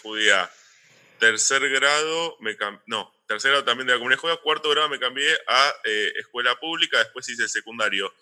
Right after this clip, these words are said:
primeros dos años escuela técnica, tercer año me cambié a un,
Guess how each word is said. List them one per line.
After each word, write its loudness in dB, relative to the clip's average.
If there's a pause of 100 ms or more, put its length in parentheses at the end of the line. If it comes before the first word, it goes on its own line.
(100)
primeros -4
dos -2
años -2
escuela 0
técnica, -2 (360)
tercer 0
año 2
me -2
cambié 2
a -2
un, -12